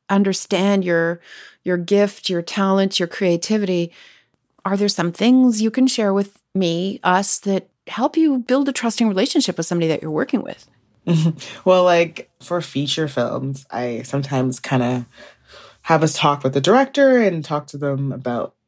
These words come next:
Speaker 2: now with having experience, knowing the kind of stages you kinda go through.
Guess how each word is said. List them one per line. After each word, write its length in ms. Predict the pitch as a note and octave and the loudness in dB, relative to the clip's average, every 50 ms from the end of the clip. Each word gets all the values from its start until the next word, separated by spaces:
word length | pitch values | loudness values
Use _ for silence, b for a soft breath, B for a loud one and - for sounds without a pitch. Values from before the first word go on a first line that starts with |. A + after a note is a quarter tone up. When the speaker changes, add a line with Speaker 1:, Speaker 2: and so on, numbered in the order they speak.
| _ _ | _ _
Speaker 2:
now 360 | - C#3 C#3+ D#3 D#3+ D#3+ E3+ D#3+ | -16 -8 -4 0 0 2 2 2
with 160 | D3+ D3 C3+ | 0 -2 -2
having 300 | - C#3+ C#3 C3+ C3+ B2+ | -2 -2 0 0 -2 -2
experience, 760 | A#2 - - - - - D3+ D3 C#3 C3+ C3+ B2+ C3 - - | -4 -6 -10 -12 -6 -4 -2 -2 -2 -2 -2 -4 -6 -6 -2
knowing 480 | - C#3+ C#3+ C#3 C3 C3 C3+ C3+ C3 B2 | 0 2 2 4 2 2 0 -2 -4 -2
the 100 | - C#3 | -2 -4
kind 260 | C3+ - - D3+ D3 C#3+ | -4 -2 0 0 0 0
of 80 | C3 | 0
stages 460 | - - - C#3 C#3+ C#3 C#3+ C3+ C3 | -2 -2 -2 -2 0 0 0 0 0
you 80 | C3 C3 | -2 -2
kinda 260 | - - C#3 C3 C3 | 0 0 0 0 0
go 240 | A#2+ - - C3+ C3 | -2 0 2 2 2
through. 460 | C3 C3+ - A2+ G2+ G#2+ - C#3+ D3+ | 2 -2 -6 -6 -6 -6 -6 -8 -10